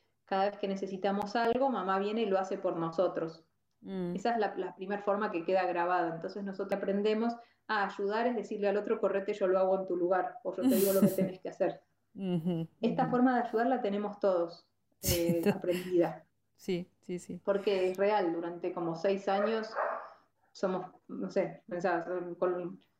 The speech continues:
Speaker 1: tres años hasta te tienen que limpiar la cola, o sea, no puedes nada, pon-, atarte los
Speaker 2: Te iba a
Speaker 1: zapatos
Speaker 2: decir,
Speaker 1: hasta
Speaker 2: sí,
Speaker 1: los
Speaker 2: sí.
Speaker 1: siete, o sea.
Speaker 2: No, con suerte comés, eh, aprendiste a cortar y, y comer solo, sí.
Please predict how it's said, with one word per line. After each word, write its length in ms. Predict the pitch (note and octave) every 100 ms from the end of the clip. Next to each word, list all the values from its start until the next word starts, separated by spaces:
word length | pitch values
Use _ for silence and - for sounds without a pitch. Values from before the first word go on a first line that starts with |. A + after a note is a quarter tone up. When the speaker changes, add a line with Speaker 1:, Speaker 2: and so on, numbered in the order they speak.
| _ _
Speaker 1:
tres 240 | G3+ G3+ G3+
años 360 | G#3+ A#3 A#3
hasta 280 | F#3 - F#3
te 100 | F3+
tienen 280 | F3+ G3+ G3
que 80 | F3+
limpiar 320 | F3+ F3 F#3
la 180 | F#3 F3+
cola, 280 | A3+ G3+ F3+
o 20 |
sea, 100 | F#3
no 160 | F#3+ F#3
puedes 300 | G3 F#3+ F#3+
nada, 360 | G3+ F#3+ F3+
pon-, 180 | - -
atarte 380 | F#3+ G3+ D4+ G3+
los 100 | G3
Speaker 2:
Te 20 |
iba 100 | B3
a 40 |
Speaker 1:
zapatos 0 |
Speaker 2:
decir, 380 | A#3+ A#3 C4 A3+
Speaker 1:
hasta 80 | G3
Speaker 2:
sí, 120 | A#3
Speaker 1:
los 20 |
Speaker 2:
sí. 80 | A3+
Speaker 1:
siete, 380 | A3+ A3+ - F#3+
o 60 | F#3
sea. 340 | G3 F3+ F3+
Speaker 2:
No, 220 | G3 A#3 - - - -
con 160 | - A3
suerte 340 | A#3+ B3+ C#4
comés, 420 | G#3+ G#3+ A#3+ B3 -
eh, 120 | G3+
aprendiste 420 | G3+ G#3+ A3+ B3+
a 60 | A3
cortar 380 | G3 F#3+ A#3
y, 220 | A3+ G#3 F#3
y 80 | G3
comer 260 | F#3+ G3+ G#3+
solo, 320 | G#3+ F3+ E3+
sí. 140 | -